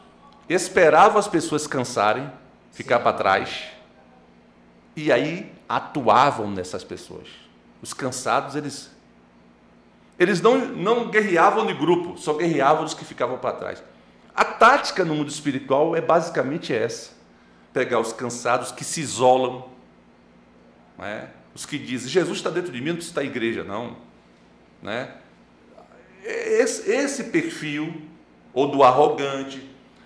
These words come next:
Speaker 1: ou daquele que diz, "Eu tô salvo, o demônio não passa nem na porta da minha casa." Eu pergunto, "Ele não passa da porta da tua casa?" Mas sentou na mesa pra tomar a ceia com Jesus Cristo.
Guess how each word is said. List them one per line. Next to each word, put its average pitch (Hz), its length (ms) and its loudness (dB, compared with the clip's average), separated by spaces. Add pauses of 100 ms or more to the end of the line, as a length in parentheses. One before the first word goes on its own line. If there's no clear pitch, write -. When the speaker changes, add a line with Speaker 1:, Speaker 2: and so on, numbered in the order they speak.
(120)
Speaker 1:
ou 139 100 -2
daquele 143 400 0
que 139 100 -10
diz, 131 140 -8
"Eu 202 60 0
tô 196 120 -2
salvo, 160 460 4
o - 20 -8
demônio 180 360 2
não 175 80 -6
passa 170 200 4
nem 180 100 -2
na 190 80 0
porta 165 240 -4
da 160 80 -6
minha 131 220 -10
casa." 135 320 -2
Eu 151 60 -6
pergunto, 135 500 -8 (360)
"Ele 156 140 -6
não 170 100 -6
passa 156 320 0
da 151 40 -4
porta 143 220 -4
da - 40 -12
tua 107 120 -6
casa?" 117 420 -6 (340)
Mas 131 140 -10
sentou 127 340 -10
na 147 160 -8
mesa 110 400 -6
pra 113 140 -8
tomar 107 320 -10
a - 20 -14
ceia 120 280 -12
com 120 160 -14
Jesus 98 400 -14
Cristo. - 380 -20